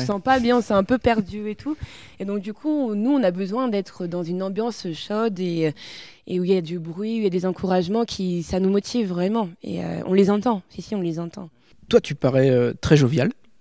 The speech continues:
Speaker 1: Mm.
Speaker 2: Bah, tu es, en fait.
Speaker 1: Oui.
Speaker 2: Moi, ce qui m'intéresse, c'est le... comment tu, tu passes de, de, de cette fille très joviale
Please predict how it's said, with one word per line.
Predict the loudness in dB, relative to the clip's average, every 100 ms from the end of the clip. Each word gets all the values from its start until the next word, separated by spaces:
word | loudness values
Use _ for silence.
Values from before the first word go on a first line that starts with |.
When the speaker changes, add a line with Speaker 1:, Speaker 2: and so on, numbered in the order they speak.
| -20
Speaker 1:
Mm. | -16 -12 -6
Speaker 2:
Bah, | -6
tu | 0 2
es, | 2
en | 0
fait. | 0 0
Speaker 1:
Oui. | 0 -4 -8 -12 -4
Speaker 2:
Moi, | -2
ce | 0
qui |
m'intéresse, | -2 0 0 0
c'est | 0 0
le... | 2 0 -2 -10 -20 -20 -20 2
comment | 4 6 2
tu, | 0 -6 -10 -16 -20 -14
tu | -10
passes | -2 0 0
de, | -2 -2 -2 -4 -6 -8
de, | -8 -6
de | -6
cette | -6 -6 -8
fille | -8 -6 -6
très | -4
joviale | -2 0 0 0